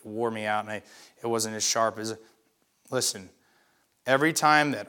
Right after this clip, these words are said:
I did work and I borrowed somebody else's tools, it was my responsibility to make sure the tool was in working order when I started my work.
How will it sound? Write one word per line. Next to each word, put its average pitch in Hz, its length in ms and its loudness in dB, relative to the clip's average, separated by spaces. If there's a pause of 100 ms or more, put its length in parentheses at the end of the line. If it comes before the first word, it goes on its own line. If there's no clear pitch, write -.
I 123 160 2
did 127 140 0
work 123 460 0
and 107 120 -8
I 113 300 -2 (120)
borrowed 123 360 2
somebody 123 280 -2
else's 117 260 -6
tools, 113 340 -8
it 113 100 -12
was 104 160 -10
my 110 180 0
responsibility 107 760 -6
to - 140 -18
make 104 120 -10
sure - 180 -10
the 95 60 -12
tool 110 340 -8
was 104 220 -6
in 95 120 -12
working 101 300 -10
order 98 380 -8 (200)
when 98 120 -18 (160)
I 101 240 0
started 95 600 -4
my 92 360 -14
work. 87 420 -16